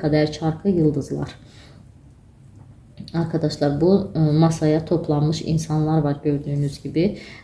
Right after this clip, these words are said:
E, daha önce tanıdığınız insanlardır. Bunlar toplanmışlar bu masaya, kolektif bir şekilde oturmuşlar. E, bir karar verme aşamasına gelmiş durumdalar.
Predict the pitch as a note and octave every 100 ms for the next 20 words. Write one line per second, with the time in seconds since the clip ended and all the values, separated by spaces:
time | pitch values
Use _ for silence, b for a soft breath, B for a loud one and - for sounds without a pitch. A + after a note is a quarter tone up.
0 | - D#3+ E3 E3 F3 D#3 D#3 - D3+ C#3+
1 | C#3+ C#3 - F#3 F#3 F#3+ F#3 F#3+ F#3 F3
2 | F3+ F3+ F3+ F3+ F3+ F3 - - E3 D#3+
3 | D3+ D3+ - F3+ E3+ D3+ C#3+ - D#3 F#3
4 | - D3+ D3+ D3+ F3 D#3 C#3+ - D3+ D3+
5 | D#3+ - - E3 D#3 D#3 E3+ F#3+ G3+ B
6 | B B - F3+ E3+ E3 D#3+ F#3 G3+ F3+
7 | E3+ E3+ D#3+ D#3 F3 - - D3 D3 -
8 | E3 E3+ D#3 D3 D#3+ - D3+ D3 C#3 -
9 | -